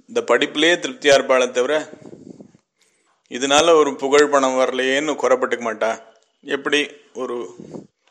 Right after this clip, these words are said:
குடும்ப ஸ்திரீ தன்னுடைய கற்பிலேயே திருப்தியா இருக்காளோ அந்த மாதிரி" அப்படின்னோடனே, "கல்யாணம்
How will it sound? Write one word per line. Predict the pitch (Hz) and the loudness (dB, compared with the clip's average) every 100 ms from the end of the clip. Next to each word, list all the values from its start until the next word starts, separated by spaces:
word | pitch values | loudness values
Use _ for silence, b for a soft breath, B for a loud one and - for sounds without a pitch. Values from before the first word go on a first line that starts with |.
| _ | _
குடும்ப | 147 135 135 | -8 -2 -2
ஸ்திரீ | 127 143 | -2 -6
தன்னுடைய | 135 127 123 117 | -4 -4 -2 -2
கற்பிலேயே | 120 120 143 139 143 | 0 -2 0 4 2
திருப்தியா | 143 123 - 127 | 2 -10 -4 -2
இருக்காளோ | 117 113 110 151 | -2 -4 -8 -6
அந்த | 131 117 | -8 -6
மாதிரி" | 117 104 110 104 _ b b b b | -8 -10 -12 -14 _ b b b b
அப்படின்னோடனே, | 123 127 131 131 151 123 | -4 0 0 0 0 -2
"கல்யாணம் | 110 110 131 135 151 | -4 -6 -4 -4 -6